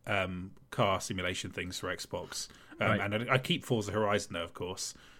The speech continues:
Speaker 1: Um,
Speaker 2: Yeah.
Speaker 1: and I'd, uh, banish, uh, Gran Turismo. That was really easy. Um,
Speaker 2: <laughs>
Speaker 1: I'd get rid of all those. I, I don't care about, like, hardcore racing games. That was quite an easy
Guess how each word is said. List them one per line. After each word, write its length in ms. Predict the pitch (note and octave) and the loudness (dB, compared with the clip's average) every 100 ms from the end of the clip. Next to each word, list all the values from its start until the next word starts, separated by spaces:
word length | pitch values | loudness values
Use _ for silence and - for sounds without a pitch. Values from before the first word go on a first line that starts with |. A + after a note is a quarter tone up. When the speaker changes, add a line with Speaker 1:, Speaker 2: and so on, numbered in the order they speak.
| - | -6
Speaker 1:
Um, 240 | G#2 G#2+ G#2 | 2 4 4
Speaker 2:
Yeah. 80 | G#2 - - - - - - | 0 -4 -16 -20 -20 -4 6
Speaker 1:
and 140 | B2+ | 8
I'd, 200 | A#2 A#2 | 10 6
uh, 240 | B2+ A#2+ A2+ | 6 6 8
banish, 540 | B2+ B2+ B2+ - - | 8 8 8 6 4
uh, 160 | C3 C3 | 4 4
Gran 220 | C3 C#3+ | 4 2
Turismo. 480 | C#3 D#3+ - F#2 F2+ - - | 4 0 2 0 0 -2 4
That 120 | C3 | 4
was 140 | A#2+ | 6
really 160 | C3 C3 | 6 8
easy. 340 | C3+ A2+ F#2 - - | 6 4 -2 -4 0
Um, 320 | G2+ G#2 G2+ F#4 - | 4 4 6 4 4
Speaker 2:
<laughs> 180 | - - | -2 6
Speaker 1:
I'd 140 | B2 B2+ | 8 8
get 100 | A#2 | 6
rid 80 | A#2 | 6
of 80 | A#2 | 6
all 100 | G#2 | 6
those. 220 | F#2+ G#2 | 4 6
I, 180 | C3 A#2+ | 6 8
I 40 | |
don't 180 | C3+ B2+ | 8 8
care 140 | C3 | 8
about, 280 | A2+ G#2+ F#2+ | 8 6 6
like, 120 | G2 F2+ | 2 2
hardcore 320 | G2+ - F#2+ | 2 0 -2
racing 260 | F#2+ - F#2+ | -2 -2 -2
games. 260 | F2+ F2+ - | -2 -2 -4
That 60 | |
was 120 | F#2 | -4
quite 160 | - G2 | -2 0
an 60 | F#2+ | 0
easy 300 | F#2 F#2 | -2 -4